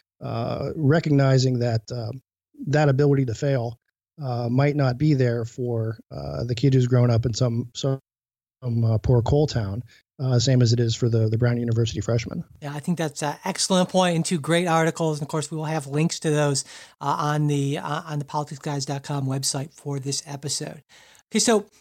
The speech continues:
Speaker 2: my recommendation this week is a new podcast, uh, The Policy Scout. Now,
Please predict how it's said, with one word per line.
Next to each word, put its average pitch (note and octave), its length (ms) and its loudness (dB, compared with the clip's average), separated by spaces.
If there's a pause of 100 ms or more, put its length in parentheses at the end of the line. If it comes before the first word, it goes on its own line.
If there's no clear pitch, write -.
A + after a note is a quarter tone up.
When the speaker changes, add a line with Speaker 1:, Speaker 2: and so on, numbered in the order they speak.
Speaker 2:
my A#3 580 4 (120)
recommendation E3+ 560 0
this E3+ 160 0
week F3+ 220 -2
is D#3+ 100 -2
a D#3+ 140 4
new F3 240 4
podcast, F#3+ 840 -2
uh, - 220 -16
The D#3 80 -12
Policy G3 560 0
Scout. D#3 540 -6
Now, F3 160 2